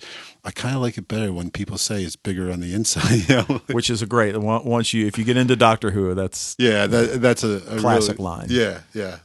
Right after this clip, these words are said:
Speaker 1: That's
Speaker 2: So.
Speaker 1: a classic, classic
Speaker 2: All right,
Speaker 1: line.
Speaker 2: well, I guess we could argue over the definition of the word small, um, but then we'd be like Bill Clinton,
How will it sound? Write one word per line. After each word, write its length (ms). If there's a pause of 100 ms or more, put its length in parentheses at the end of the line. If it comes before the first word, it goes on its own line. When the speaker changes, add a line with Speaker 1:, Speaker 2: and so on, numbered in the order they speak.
Speaker 1:
That's 260
Speaker 2:
So. 100
Speaker 1:
a 40
classic, 680
classic 440
Speaker 2:
All 60
right, 80
Speaker 1:
line. 80
Speaker 2:
well, 240
I 80
guess 180
we 160
could 140
argue 480
over 240
the 120
definition 580
of 60
the 80
word 240
small, 800
um, 720 (220)
but 400
then 160
we'd 160
be 100
like 300
Bill 140
Clinton, 600